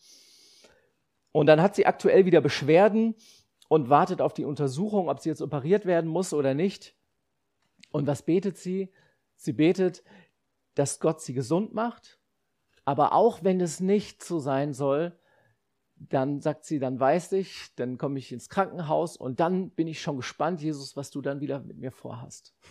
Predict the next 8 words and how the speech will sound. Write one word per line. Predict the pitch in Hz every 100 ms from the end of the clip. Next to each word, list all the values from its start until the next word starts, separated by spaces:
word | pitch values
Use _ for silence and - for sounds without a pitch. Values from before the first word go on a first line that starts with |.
| _ _ _ - - - - - - _ _ _ _ _ _ _ _
Und | 170 160 - -
das | 185 -
finde | 185 175
ich, | 160 - _ _
finde | - 175 160
ich |
irgendwie | 156 156
grandios. | 151 151 143 147 117 - -